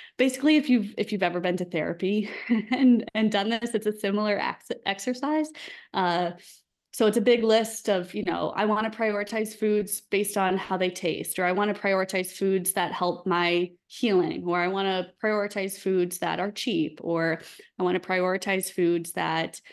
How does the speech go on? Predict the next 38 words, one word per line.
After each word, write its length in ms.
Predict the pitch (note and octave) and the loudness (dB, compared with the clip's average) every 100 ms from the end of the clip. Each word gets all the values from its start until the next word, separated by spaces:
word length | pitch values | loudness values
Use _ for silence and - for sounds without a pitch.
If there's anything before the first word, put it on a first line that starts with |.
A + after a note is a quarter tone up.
| - | -14
help 160 | - F#3+ | -2 2
me 240 | G3 F#3+ | 4 4
maintain 640 | F#3+ F3+ F3+ - E3+ E3+ E3 | 6 6 4 0 0 2 0
a 40 | |
certain 360 | D#3+ E3+ D#3+ E3 | -2 -6 -2 -2
weight 420 | E3 E3+ E3+ - | -2 -6 -8 -6
or, 180 | D3 D3 | -6 -4
or 100 | F3 | -6
something 300 | E3+ F3 F3 | -4 -4 -4
like 160 | D#3 D3+ | -6 -6
that, 160 | - | -6
right? 200 | - F3 | -4 -4
There's 180 | F#3+ F#3 | -2 -2
a 40 | G3 | 2
big 160 | A3 | 2
list. 380 | G3+ A2+ - - - - - | 0 -4 -6 -12 -16 -20 -10
So 440 | - G#3 F#3+ F3+ | 2 4 4 2
I 160 | - G#3+ | 0 2
get 200 | A#3 B3 | 2 0
to 120 | A3 | -2
learn 760 | G3+ C#4+ D4 G#3 G3+ G3+ G3 G3 _ - | 0 4 4 4 0 0 -2 -8 _ -2
what 220 | G#3 - | 2 4
you 220 | A3 G#3+ | 4 2
value 520 | F3+ - - D#3 D#3 - | 0 -4 -4 -6 -6 -4
and 140 | G#3 | 0
what 160 | G3+ F#3+ | 0 -2
you 80 | |
think. 380 | F#3 C#4 G#3 F3 | -2 2 2 2
So 140 | - G3 | 0 2
then 200 | G#3 G#3+ | 4 4
when 140 | G3+ | 2
we, 400 | F#3+ F3+ F3 F3+ _ | 4 2 2 -2 _
we 120 | G#3 | -4
build 200 | G3+ E3+ | -2 -2
out 140 | E3 D#3+ | -2 -4
a 60 | |
program 500 | - D#4 C#4+ C4+ A#3 | -2 2 2 4 2
and, 180 | G#3 F#3 | 2 -2